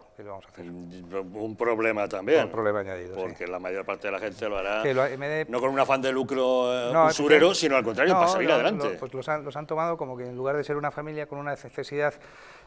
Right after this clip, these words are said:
Speaker 1: eh, económica que tendrían que solventarla y la única manera alquilar habitación, pues han dicho que estaban explotando un alquiler vacacional y les han sancionado con multas muy, muy gordas. Pero podríamos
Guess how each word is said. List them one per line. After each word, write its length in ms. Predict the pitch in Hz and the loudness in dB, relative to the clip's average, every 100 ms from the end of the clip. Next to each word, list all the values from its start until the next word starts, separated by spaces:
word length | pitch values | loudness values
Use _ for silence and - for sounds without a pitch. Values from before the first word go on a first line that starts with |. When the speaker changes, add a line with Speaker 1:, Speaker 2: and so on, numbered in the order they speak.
| - | -6
Speaker 1:
eh, 300 | 135 131 135 | -4 -2 -4
económica 600 | 131 135 160 143 117 107 | -4 -2 -2 -2 -6 -6
que 80 | 110 | -6
tendrían 280 | 113 123 | -6 -6
que 60 | 127 | -6
solventarla 720 | 120 131 127 143 151 120 104 | -6 -4 0 2 2 2 0
y 140 | 92 110 | -4 -6
la 100 | 110 | -4
única 280 | 123 123 127 | -4 -2 -2
manera 240 | 131 135 | 0 -2
alquilar 320 | 117 120 120 | -2 -2 -4
habitación, 480 | 127 135 127 156 165 | -2 -4 -4 -6 -6
pues 140 | 139 | -12
han 100 | 117 | -12
dicho 260 | 117 117 127 | -12 -10 -10
que 80 | 123 | -10
estaban 320 | - 117 120 | -6 -6 -6
explotando 680 | 120 - 123 123 135 135 139 | -8 -6 -4 -2 -2 -2 -6
un 80 | 131 | -6
alquiler 420 | 117 117 117 123 | -6 -8 -6 -4
vacacional 580 | 120 123 - 147 147 170 - - - _ | -4 -6 -6 -6 -6 -8 -16 -20 -20 _
y 80 | 117 | -14
les 160 | 104 104 | -12 -10
han 100 | 110 | -12
sancionado 460 | 113 110 104 107 | -14 -12 -8 -8
con 100 | 117 | -8
multas 300 | 107 101 117 | -12 -12 -12
muy, 260 | 110 113 113 113 117 | -10 -12 -12 -16 -16
muy 160 | 120 98 | -12 -10
gordas. 260 | 107 101 | -10 -10
Pero 160 | - 104 | -10 -10
podríamos 420 | - 117 120 131 | -8 -8 -8 -10